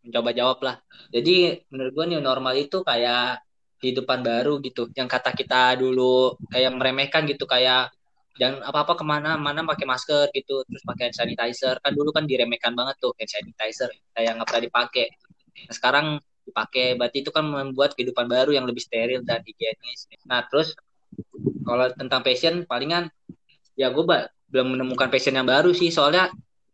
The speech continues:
kita kan kehidupan di kamar aja gitu, di kamar, di rumah, jarang keluar, jarang berinteraksi. Gua aja bahkan jarang main sama temen-temen gue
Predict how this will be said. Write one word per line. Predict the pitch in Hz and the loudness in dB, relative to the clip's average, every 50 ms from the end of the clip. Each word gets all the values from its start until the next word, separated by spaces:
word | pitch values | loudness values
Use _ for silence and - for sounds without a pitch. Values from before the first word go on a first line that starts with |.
| _ | _
kita | _ - - 185 | _ -4 -2 0
kan | 185 220 214 208 | 0 2 0 2
kehidupan | - 190 170 175 175 190 214 208 | 2 2 4 4 4 4 4 4
di | 196 180 170 165 160 165 - _ | 6 6 6 6 4 2 -4 _
kamar | - 143 127 135 135 135 131 135 | -2 0 0 2 2 2 4 4
aja | 151 165 | 2 2
gitu, | 160 151 151 - 165 165 | 0 -2 -4 -4 -4 -6
di | - | -4
kamar, | - 110 101 117 123 127 131 131 131 131 135 | -2 -2 -2 0 0 0 0 2 2 2 0
di | 135 123 120 117 | 0 0 0 0
rumah, | 120 120 131 135 131 131 135 135 - _ _ _ _ _ _ _ | 0 -2 -2 -2 -2 -2 -4 -6 -8 _ _ _ _ _ _ _
jarang | - 127 131 127 | -4 -2 -2 -2
keluar, | - - 123 123 131 135 131 135 135 | -4 -8 -4 0 2 4 4 2 2
jarang | 127 120 123 120 | 0 -2 -4 -4
berinteraksi. | 123 123 123 120 - 123 123 123 - - 139 135 139 139 135 - - _ _ _ _ - - - - _ | -4 -6 -8 -6 -4 -4 -4 -4 -2 -2 0 0 2 0 0 -4 -8 _ _ _ _ -20 -20 -20 -20 _
Gua | - 123 131 | 0 2 4
aja | 147 170 | 4 4
bahkan | 160 147 151 165 | 4 4 2 4
jarang | 170 151 135 135 135 | 4 4 2 2 0
main | 127 127 127 | -2 -4 -2
sama | 127 127 123 123 | -4 -4 -4 -6
temen-temen | - 123 117 117 117 117 117 120 | -10 -10 -14 -14 -14 -16 -16 -4
gue | 131 139 143 | 2 2 2